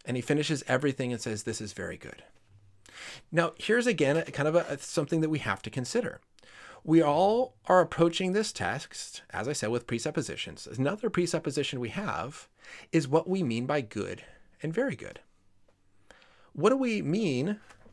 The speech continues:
What do we think the text is saying when God says, "This is good"?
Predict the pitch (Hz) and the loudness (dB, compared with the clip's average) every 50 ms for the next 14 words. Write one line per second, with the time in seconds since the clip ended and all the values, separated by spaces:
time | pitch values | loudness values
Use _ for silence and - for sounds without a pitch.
0 | - - 175 208 247 220 - - - 190 190 - - - - - 165 160 - 139 | -4 -2 0 0 0 0 -2 -4 -4 -4 -4 -2 -4 -4 -2 -4 -6 -4 -6 -6
1 | 110 - - - 170 143 101 - - - - _ _ _ _ _ _ _ _ _ | -6 -4 -2 -2 -2 -2 -4 -6 -10 -18 -20 _ _ _ _ _ _ _ _ _
2 | _ - 143 143 139 120 127 120 143 156 - - 120 120 120 110 - 110 104 - | _ -4 -2 0 0 2 2 0 0 0 -2 -2 -2 -2 -4 -6 -6 -8 -6 -6
3 | - - - - - 135 131 - - | -6 -8 -10 -10 -10 -12 -12 -12 -16